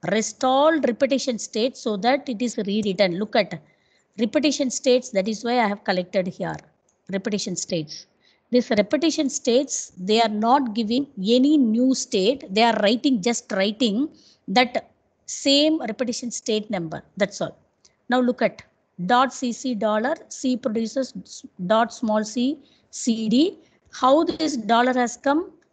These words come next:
Dot followed by S, we should not consider. Rest all we need to collect and compute the first. So it has come. Dot capital C we should not consider.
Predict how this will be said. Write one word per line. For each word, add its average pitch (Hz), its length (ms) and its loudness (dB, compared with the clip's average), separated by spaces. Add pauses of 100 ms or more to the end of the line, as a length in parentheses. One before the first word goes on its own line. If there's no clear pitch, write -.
(220)
Dot 247 360 2
followed 254 340 0
by 240 100 -2
S, 240 380 -2
we 240 120 -8
should 233 180 -6
not 220 240 -2
consider. 233 640 0
Rest 226 320 -2
all 262 260 4
we 240 140 0
need 226 180 -2
to 262 80 -4
collect 233 420 0
and 214 220 -2
compute 202 380 -2
the 185 100 -2
first. - 380 -10 (420)
So 339 220 0
it 311 200 -2
has 233 200 0
come. - 240 -12 (720)
Dot 269 300 4
capital 269 460 0
C - 160 -4
we 254 140 0
should 226 180 -4
not 233 220 -2
consider. 226 500 0